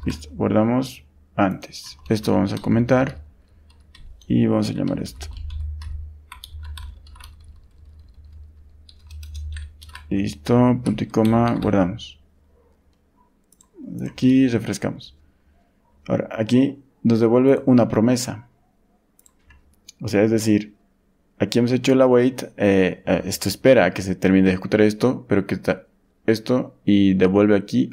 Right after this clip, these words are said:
una promesa. Ahora esta promesa la estamos queriendo parsear a json, pero el json resulta que también devuelve una promesa. Entonces, para eso lo que vamos a usar es otro await aquí. Entonces, de esa forma vamos a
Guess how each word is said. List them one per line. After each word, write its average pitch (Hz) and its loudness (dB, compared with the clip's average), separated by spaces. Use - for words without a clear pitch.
una 107 4
promesa. 87 -4
Ahora 98 4
esta 127 0
promesa 139 2
la 117 2
estamos 104 0
queriendo 104 0
parsear 104 4
a 92 -2
json, 107 0
pero 113 4
el 127 2
json 139 4
resulta 107 -4
que - -2
también 123 4
devuelve 107 4
una 98 0
promesa. 120 0
Entonces, 95 -2
para 107 4
eso 117 0
lo 101 -2
que 101 0
vamos 98 0
a - -10
usar 101 2
es 104 0
otro - 4
await 104 4
aquí. - -2
Entonces, 101 -6
de 107 2
esa 123 0
forma 131 2
vamos 104 2
a - -4